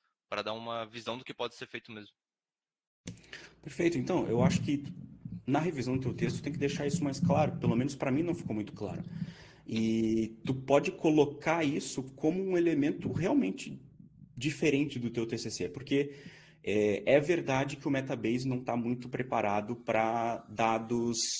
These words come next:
Speaker 2: é, muito alinha-, alinhados, né? Então, se, por exemplo, for um, um json muito alinhado, com muitas camadas,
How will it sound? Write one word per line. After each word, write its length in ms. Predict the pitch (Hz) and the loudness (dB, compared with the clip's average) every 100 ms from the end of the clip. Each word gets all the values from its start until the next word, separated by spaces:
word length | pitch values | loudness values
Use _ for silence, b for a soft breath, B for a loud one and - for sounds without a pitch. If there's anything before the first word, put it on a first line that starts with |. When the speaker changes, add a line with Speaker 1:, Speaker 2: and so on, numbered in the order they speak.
| - b b b - | -8 b b b -8
Speaker 2:
é, 800 | 95 95 95 92 92 90 92 90 | 0 0 2 0 -2 -4 -6 -6
muito 280 | 101 123 131 | -2 0 0
alinha-, 440 | 123 123 107 104 | 0 2 2 2
alinhados, 640 | 107 107 113 98 92 95 98 | 0 0 2 2 0 -4 -4
né? 140 | 95 | -6
Então, 260 | 104 107 113 | -6 -4 -4
se, 160 | - | -4
por 180 | 127 110 | -4 -2
exemplo, 260 | 110 113 123 | 0 -2 -4
for 220 | - 113 | -2 0
um, 300 | 120 113 - b b - | 0 0 -6 b b -10
um 140 | 104 | -4
json 360 | 107 107 113 113 | 0 0 0 0
muito 280 | 120 151 | 2 0
alinhado, 460 | 131 113 101 117 113 | 0 0 0 -2 -4
com 140 | - | -6
muitas 340 | 101 113 135 - | -2 -2 -4 -6
camadas, 520 | 113 104 98 123 131 | -4 0 0 0 -2